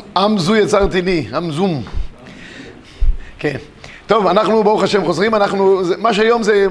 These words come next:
שיעור מיוחד לקראת ל"ג בעומר, הבא עלינו לטובה. קצת נדבר בענייני, אה, ל"ג בעומר, עלייה למירון, כמנהג, אה,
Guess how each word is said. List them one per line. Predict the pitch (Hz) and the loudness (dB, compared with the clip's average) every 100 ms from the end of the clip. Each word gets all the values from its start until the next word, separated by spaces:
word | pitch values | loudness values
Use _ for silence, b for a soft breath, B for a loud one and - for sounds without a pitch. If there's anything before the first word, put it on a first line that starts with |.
| 165 165 | -2 -8
שיעור | - 214 | -6 -4
מיוחד | 202 180 196 | -2 0 0
לקראת | 175 - - | 0 -2 -2
ל"ג | 175 | -2
בעומר, | 151 190 196 | -4 -4 -4
הבא | 165 180 | -2 0
עלינו | 180 175 | 0 -4
לטובה. | 175 165 170 208 - - b b b b - | -8 -4 -2 -2 -8 -20 b b b b -10
קצת | 190 | -6
נדבר | 180 165 170 190 | -6 -4 -2 -2
בענייני, | 170 175 175 190 185 | -2 -2 -2 -2 0
אה, | 185 180 175 170 | 0 -2 -2 -2
ל"ג | 165 139 | -4 -4
בעומר, | 170 214 208 180 | -2 -2 -2 -2
עלייה | 170 180 | 0 -2
למירון, | 180 175 196 233 196 147 b b b b b - | -2 -2 0 0 -2 -8 b b b b b -12
כמנהג, | 165 180 190 | -8 -4 -2
אה, | 185 | -2